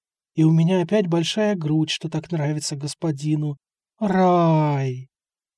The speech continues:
Обхватив ладонь Баканеко своими руками, в перчатках, к сожалению, я прижал ее руку к своей щеке и с удивлением увидел мокрое пятно. Да и щеки какие-то подозрительно мокрые.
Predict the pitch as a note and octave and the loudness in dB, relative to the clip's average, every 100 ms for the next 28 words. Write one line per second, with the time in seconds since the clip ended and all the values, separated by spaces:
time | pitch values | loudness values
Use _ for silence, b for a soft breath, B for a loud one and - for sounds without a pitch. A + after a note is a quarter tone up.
0 | _ _ _ - D#3 - C#3 D3 - A3 | _ _ _ -4 -4 -2 0 2 2 2
1 | - F3 E3 F#3 G#3 E3 D#3+ D#3 E3+ G3 | 4 2 6 6 6 4 2 2 2 2
2 | F#3 D#3 C3 G2+ - - D#3 E3 F#3+ F#3+ | 2 0 0 -4 -6 0 4 6 6 6
3 | E3 D3 - F#3+ F3+ D3 B2+ - G3+ D3+ | 4 2 4 4 4 0 -4 -6 -6 -4
4 | - F3 - C#3+ - - C#3 C#3+ C#3+ C3 | -4 -4 -4 -8 -8 -6 -4 0 0 0
5 | B2+ A#2+ - _ _ _ _ D3 F#3 E3+ | -4 -6 -12 _ _ _ _ 4 4 6
6 | G#3 G3+ B3 A#3+ A3+ A3 G#3+ G#3 G3 - | 2 4 4 4 6 6 6 4 -4 -4
7 | D#3+ D#3 E3+ F3 D#3+ - D3 - F#3+ G#3 | -2 2 6 6 4 -4 -6 -2 2 2
8 | - - D#3 - D3 D3+ D3 F#3 F#3 E3 | -2 -8 -4 -2 0 2 6 8 8 6
9 | D#3 D3+ D3 C#3 C#3 C#3 C3+ - B2+ A#2+ | 4 4 2 2 2 2 -2 -2 -6 -4
10 | B2 - G#2+ F#2+ - _ _ _ _ _ | -8 -8 -12 -14 -20 _ _ _ _ _
11 | D3+ A3 E3+ - - F#3 D#3 C#3 D3 D3+ | -2 2 2 2 0 0 -2 -6 -4 -2
12 | C#3 C#3+ C3 D3 D3 C#3+ C#3 B2+ C3+ C3 | -2 -4 -2 2 4 4 2 -2 -4 -2
13 | C3+ C3+ - A#2 A2+ A2 | -2 -4 -6 -8 -8 -10